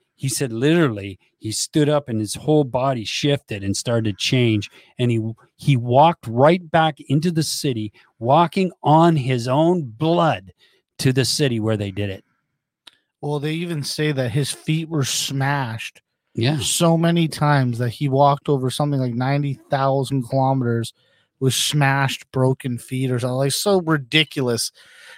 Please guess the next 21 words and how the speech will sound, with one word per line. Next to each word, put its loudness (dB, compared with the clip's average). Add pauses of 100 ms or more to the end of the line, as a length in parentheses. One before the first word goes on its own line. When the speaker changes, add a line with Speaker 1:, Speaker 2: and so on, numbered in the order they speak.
(100)
Speaker 2:
It 4
says 2
that 4
he 2
was 2
a 6
hard 2
man 4
to 0
even -2
look 0
at -6 (320)
from -2
the 2
beatings 0
and -4
the -6
things -2
that -2
he -8
took. 0